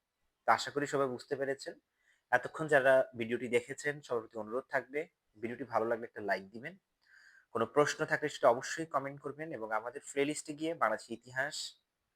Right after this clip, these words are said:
অথবা আইসিটির যে কোনো ক্লাস এখানে আছে সেখানে গিয়ে আপনি পেয়ে যাবেন এবং আপনার কোনো প্রশ্ন থাকলে সেই সংক্রান্ত ভিডিওগুলো এই চ্যানেলে আছে, সেখানে আপনারা চেক দিতে পারেন এবং ভিডিওতে দেখে কমেন্ট করার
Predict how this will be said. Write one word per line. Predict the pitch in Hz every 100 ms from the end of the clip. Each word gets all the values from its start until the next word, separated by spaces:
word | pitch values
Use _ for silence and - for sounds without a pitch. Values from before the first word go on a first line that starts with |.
| -
অথবা | - 113 113 110
আইসিটির | 113 113 - 117 139
যে | 120 117
কোনো | 135
ক্লাস | 131 131 131
এখানে | - 131
আছে | 123 - 147 139
সেখানে | 113 107 110
গিয়ে | 104 -
আপনি | 101
পেয়ে | 110 110
যাবেন | 123 135 190 - _ _ _ _ -
এবং | 117
আপনার | 127 - 143
কোনো | 147 156
প্রশ্ন | 160 160 - 160 165 165
থাকলে | 143 151 143
সেই | - 143 151
সংক্রান্ত | - 175 170 175 165 175 175 170 _ - - 113
ভিডিওগুলো | 127 139 139 147
এই | 143
চ্যানেলে | 123 117 117 104
আছে, | 95 - 180
সেখানে | 135 135 123
আপনারা | 113 104
চেক | 113 107
দিতে | 120 131
পারেন | 135 190 254 _ _ _ _ -
এবং | 101 101 101
ভিডিওতে | 127 151 156 - 170 - _
দেখে | 107 120 - 135 135
কমেন্ট | - 113 131 -
করার | 135